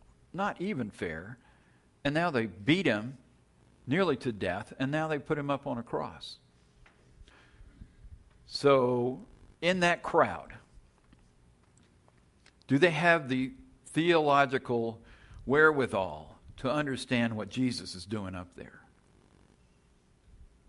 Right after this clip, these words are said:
And if you watch The Passion of the Christ, you just get, you're just weeping 'cause it just is so painful, so hard to take. That's what they saw.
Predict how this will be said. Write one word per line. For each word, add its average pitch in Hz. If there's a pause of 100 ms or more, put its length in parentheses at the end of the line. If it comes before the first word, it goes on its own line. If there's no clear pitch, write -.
(600)
And 117
if 117
you 131
watch 139
The 107
Passion 135
of 107
the 110
Christ, 151
you 131
just 165
get, 120 (140)
you're 117
just 127
weeping 113
'cause 101
it 104
just - (160)
is 113
so 110
painful, - (280)
so 104 (180)
hard 123
to 98
take. -
That's -
what 104
they 85
saw. 62